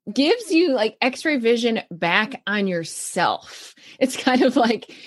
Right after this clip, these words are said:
it bounces off your kid and comes right back to you or, or, or something like that, right? That I can use this X-ray vision not only to consider what's happening inside my child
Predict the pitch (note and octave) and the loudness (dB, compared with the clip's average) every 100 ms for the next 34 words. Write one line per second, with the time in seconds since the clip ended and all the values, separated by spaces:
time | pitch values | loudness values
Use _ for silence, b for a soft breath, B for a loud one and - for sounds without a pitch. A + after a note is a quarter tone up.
0 | B - G#3+ G3+ G#3 G#3 F#3+ F#3+ G3 F#3+ | B 0 2 0 0 0 0 2 0 2
1 | E3+ - F3 E3+ E3 E3 D3+ - D3 C#3+ | 2 2 -6 -4 -4 0 0 2 0 -2
2 | - D3+ C#3 C#3 C3+ - E3 D#3 - F3 | -2 2 2 2 0 2 2 2 -4 -4
3 | E3 D#3 C#3+ C#3 B2+ - - D3 C#3 A2 | -2 -2 -2 -2 -2 -4 0 0 2 -2
4 | B1 - B B - E3+ E3 B B B | -2 -10 B B -2 0 0 B B B
5 | G#3 F#3+ - G#3+ A3 B3 B3 A3+ G#3 G#3 | 0 0 2 2 2 2 2 2 2 2
6 | A3+ A3+ - G3 - A3 F3+ D#3+ D3+ D#3+ | 0 -4 -6 -8 -4 -4 0 0 2 0
7 | C#3+ C#3 B B - F#3+ B3 C4+ B3+ B3 | 0 -2 B B -4 -2 2 4 4 2
8 | - - F#3 F3+ E3+ E3+ - F3 - - | -2 -2 2 4 4 2 0 -4 -4 -2
9 | C#4 E4 D#4 - G3 F3+ F3+ E3 D#3+ A2+ | 2 2 0 0 0 0 0 0 2 -2
10 | - F#3+ C4 C4+ G#3+ G3+ G#3 G#3 - - | -4 0 0 2 0 0 -4 -4 -12 -12
11 | G2+ A2+ | -10 -10